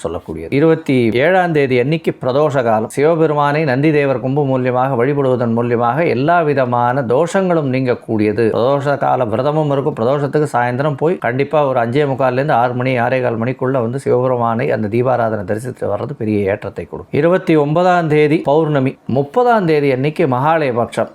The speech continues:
மகாலய பட்சம்ன்றது, பட்சம்னா பதினஞ்சு நாள். அந்த பதினஞ்சு நாள் வந்து பௌர்ணமி அடுத்த நாளான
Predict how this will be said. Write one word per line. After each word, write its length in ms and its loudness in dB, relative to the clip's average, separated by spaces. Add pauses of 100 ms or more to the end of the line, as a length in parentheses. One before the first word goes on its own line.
(120)
மகாலய 440 2
பட்சம்ன்றது, 760 -2
பட்சம்னா 580 -2
பதினஞ்சு 360 0
நாள். 240 -2
அந்த 260 -2
பதினஞ்சு 400 0
நாள் 220 0
வந்து 300 -2
பௌர்ணமி 720 0 (100)
அடுத்த 320 -2
நாளான 400 -2